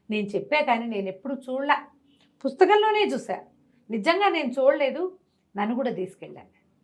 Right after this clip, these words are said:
"సరే పదన్న." నగలన్నీ మళ్ళీ మూట భుజాన వేసుకుని భాగవతుడు దొంగ ఇద్దరు కలిసి బయలుదేరారు బృందావనానికి. చెట్టెక్కి కూర్చున్నారు. "ఇదిగో వస్తారు, అదిగో వస్తారు, అదిగో వస్తారు" అన్నాడు.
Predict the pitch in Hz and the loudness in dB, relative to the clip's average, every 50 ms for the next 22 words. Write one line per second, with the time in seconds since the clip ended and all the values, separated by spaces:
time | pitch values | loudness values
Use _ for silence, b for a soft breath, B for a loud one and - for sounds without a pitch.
0 | _ _ _ _ _ _ _ _ - - 180 175 175 170 - 160 147 151 165 160 | _ _ _ _ _ _ _ _ -4 -4 -2 -2 -2 -4 -6 -10 -10 -12 -16 -20
1 | 147 143 - _ _ _ _ _ _ _ _ - 196 202 202 202 202 202 196 196 | -20 -20 -20 _ _ _ _ _ _ _ _ -4 -2 0 2 2 2 2 0 -2
2 | 208 214 214 190 185 185 185 190 185 185 185 190 175 165 170 165 180 185 185 185 | -4 -6 -6 -6 -4 -4 -4 -4 -2 -4 -4 -4 -6 -10 -8 -4 -4 -4 -4 -4
3 | 180 170 - - 285 294 370 - - _ _ _ _ _ - 165 175 202 220 240 | -8 -12 -12 -10 -10 -10 -10 -12 -18 _ _ _ _ _ 0 6 8 8 8 8
4 | 247 254 262 254 254 277 320 359 359 196 226 208 196 208 202 196 185 - - - | 8 4 2 2 2 2 2 2 2 2 0 0 0 2 2 2 2 0 -2 -6
5 | 220 226 175 - 220 208 240 233 220 190 185 - 277 214 190 170 165 165 165 - | -4 -4 -2 0 0 0 0 2 0 -2 -2 -4 -4 -4 -4 -4 -4 -6 -10 -12
6 | - - - - _ - 185 180 170 160 170 165 160 156 160 156 156 156 _ _ | -12 -14 -16 -18 _ -16 -16 -14 -10 -8 -6 -6 -6 -8 -12 -18 -20 -20 _ _
7 | _ _ _ _ _ _ _ _ _ _ _ _ - - 226 - - - 190 - | _ _ _ _ _ _ _ _ _ _ _ _ -6 -2 -2 -2 -2 -4 -8 -8
8 | - 233 226 - 196 - - - 185 170 170 170 - _ _ _ _ _ _ _ | -10 -16 -14 -10 -10 -10 -10 -12 -14 -14 -16 -16 -18 _ _ _ _ _ _ _
9 | _ _ _ _ - 190 190 180 180 233 285 311 302 277 - - 254 220 208 190 | _ _ _ _ -6 -6 -4 2 8 10 10 10 8 4 2 2 2 4 4 4
10 | 175 180 202 269 294 302 285 277 - 254 233 220 196 185 185 208 262 285 277 - | 0 0 0 -2 -2 -2 -4 -6 -2 0 0 2 0 0 -2 0 0 0 0 0
11 | 262 - 240 226 196 190 170 165 160 160 - _ _ _ _ _ _ | -2 0 0 0 0 0 -6 -8 -12 -14 -16 _ _ _ _ _ _